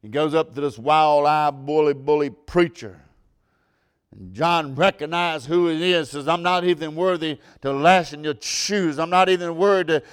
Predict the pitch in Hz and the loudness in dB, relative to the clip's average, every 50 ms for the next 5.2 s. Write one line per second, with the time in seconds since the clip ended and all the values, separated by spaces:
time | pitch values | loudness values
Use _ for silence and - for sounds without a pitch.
0 | - - 175 190 185 165 170 170 185 196 196 180 156 135 120 110 110 - - _ | -4 2 4 4 4 4 6 6 8 8 8 8 6 4 0 -6 -12 -16 -20 _
1 | _ _ _ _ _ _ _ _ _ _ _ _ _ _ _ _ _ _ _ _ | _ _ _ _ _ _ _ _ _ _ _ _ _ _ _ _ _ _ _ _
2 | _ _ _ _ _ _ _ _ _ _ _ _ _ _ _ _ _ _ _ _ | _ _ _ _ _ _ _ _ _ _ _ _ _ _ _ _ _ _ _ _
3 | _ _ _ _ _ 95 110 131 135 117 107 113 98 117 131 135 131 123 - 110 | _ _ _ _ _ -12 -10 -8 -8 -8 -10 -12 -12 -10 -8 -8 -10 -10 -12 -16
4 | 117 117 104 - - 131 139 131 135 127 113 117 107 101 127 139 139 127 117 110 | -16 -16 -14 -10 -8 -6 -6 -6 -6 -8 -10 -14 -14 -14 -14 -12 -12 -10 -12 -12
5 | 98 95 98 | -14 -16 -20